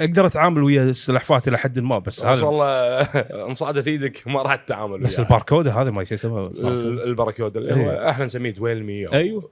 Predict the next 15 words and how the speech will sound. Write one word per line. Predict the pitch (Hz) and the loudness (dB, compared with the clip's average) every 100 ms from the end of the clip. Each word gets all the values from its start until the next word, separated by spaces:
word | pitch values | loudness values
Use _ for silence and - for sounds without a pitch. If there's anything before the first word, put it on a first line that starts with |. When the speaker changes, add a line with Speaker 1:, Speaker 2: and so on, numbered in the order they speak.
| - | -4
Speaker 2:
أي. | 104 - _ _ _ - - 50 - _ _ - | -4 -6 _ _ _ -18 -18 -18 -20 _ _ -2
يعني | 160 208 | 2 4
حاول | 190 262 269 | 4 4 2
إنك | 220 208 | 2 -4
ما، | 214 214 | -2 -2
يعني | 135 151 | -2 -4
توخر. | 147 214 - 123 - _ _ _ _ _ _ _ _ _ - | 2 2 2 -12 -20 _ _ _ _ _ _ _ _ _ -2
بس | 151 127 | 0 0
يعني | 123 107 | -4 0
ما، | 151 160 | 2 2
ما | 170 | 2
أقدر | 170 156 | 2 0
أقول | 147 139 | 0 -4
لك | - | -4
شيء. | - | -10